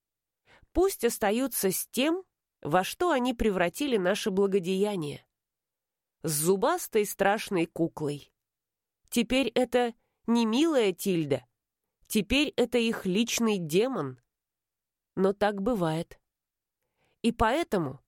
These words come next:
осмотрительнее одаривайте своим добром.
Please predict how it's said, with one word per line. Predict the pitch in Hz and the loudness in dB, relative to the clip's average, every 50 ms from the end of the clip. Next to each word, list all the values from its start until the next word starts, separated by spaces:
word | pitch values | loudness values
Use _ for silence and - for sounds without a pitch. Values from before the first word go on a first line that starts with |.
| _ _ _ _ _ _ - _ - | _ _ _ _ _ _ -14 _ -2
осмотрительнее | - 226 - - 247 226 240 - - 349 349 - 294 262 254 247 254 247 240 220 | 0 0 0 2 2 2 2 2 0 0 0 0 0 0 2 2 2 2 2 2
одаривайте | - - 214 196 185 226 226 220 196 160 160 160 151 - 160 | 0 0 0 2 2 2 2 2 0 0 0 -2 -2 -2 -4
своим | 156 - - 165 160 165 160 156 143 | -2 -2 0 0 0 0 0 0 2
добром. | 151 147 139 147 147 143 135 131 131 123 | 0 0 0 0 -2 -2 -4 -6 -10 -14